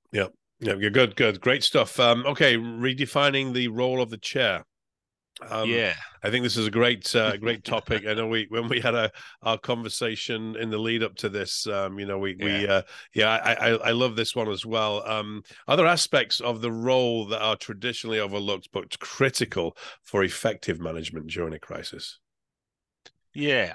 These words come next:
Speaker 2: I, I mean, so I, so my whole concept of the chair is that the chair is not the, the, the man at the front of the longboat, you know?
Speaker 1: Yep.
Speaker 2: It's not the guy standing behind the,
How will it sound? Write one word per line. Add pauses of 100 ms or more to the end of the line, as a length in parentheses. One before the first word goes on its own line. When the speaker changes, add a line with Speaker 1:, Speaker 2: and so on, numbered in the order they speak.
(100)
Speaker 2:
I, (180)
I
mean, (1120)
so (140)
I,
so
my
whole
concept
of
the
chair
is
that
the
chair
is
not (480)
the, (320)
the, (200)
the
man
at
the
front
of
the
longboat, (160)
you
know?
Speaker 1:
Yep.
Speaker 2:
It's
not (100)
the
guy
standing
behind
the,